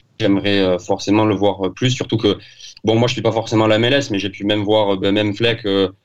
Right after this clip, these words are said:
en a beaucoup parlé. C'est un jeune qui a beaucoup de potentiel. Donc, euh, forcément, on aimerait bien le voir jouer plus.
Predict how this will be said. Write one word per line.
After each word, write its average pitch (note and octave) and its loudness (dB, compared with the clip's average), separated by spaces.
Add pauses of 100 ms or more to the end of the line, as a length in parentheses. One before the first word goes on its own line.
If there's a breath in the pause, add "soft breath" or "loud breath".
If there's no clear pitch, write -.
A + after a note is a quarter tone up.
(340)
en G#2 0
a G#2 2
beaucoup G#2 -4
parlé. A#2+ 2
C'est G2 -4
un F#2+ 0
jeune G2+ 0
qui F#2+ -4
a F#2 0
beaucoup G2 -2
de - -14
potentiel. B2+ 0 (600 loud breath)
Donc, G2 0
euh, F#2+ 2
forcément, G#2 0
on G#2 2
aimerait G2 0
bien G#2 0
le G2 2
voir G2 2
jouer G2 0
plus. C3+ -2